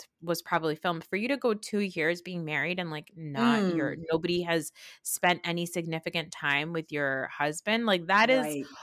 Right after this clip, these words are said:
Speaker 1: also really sus. And, like, it just, I don't know. I, uh, all of that to me felt very, very strange. Um, the, I do think that the small room house fight is hilarious. Like,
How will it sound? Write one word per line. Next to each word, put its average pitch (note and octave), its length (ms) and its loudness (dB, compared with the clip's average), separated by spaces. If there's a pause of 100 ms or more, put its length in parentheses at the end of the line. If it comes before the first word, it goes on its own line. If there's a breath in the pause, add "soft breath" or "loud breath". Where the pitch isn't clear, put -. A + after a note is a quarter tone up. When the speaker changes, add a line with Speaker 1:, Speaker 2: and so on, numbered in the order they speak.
(180)
Speaker 1:
also G3+ 640 8
really G3+ 340 4
sus. F#3+ 580 2 (120)
And, F#3 180 2
like, F3+ 380 2 (500 soft breath)
it G#3+ 160 2
just, C4 380 2 (100)
I A3 120 8
don't G3+ 180 4
know. E3 100 4
I, D#3+ 260 2
uh, G#3+ 100 2 (100)
all B3 260 4
of A#3+ 60 -6
that G3+ 300 4
to A#3 100 0
me F3+ 340 0
felt E3 360 0
very, F3+ 340 4
very F#3+ 320 4
strange. D#3 880 -2 (460 soft breath)
Um, F3 480 8 (120)
the, G3 540 8
I G#3 140 6
do B3 240 2
think D4+ 220 2
that B3 140 2
the A3 80 -2
small F#3+ 500 2
room F3 360 2
house D#3 380 2
fight C#3 420 2
is D3+ 360 -2 (240)
hilarious. C3 840 -4
Like, G3+ 160 0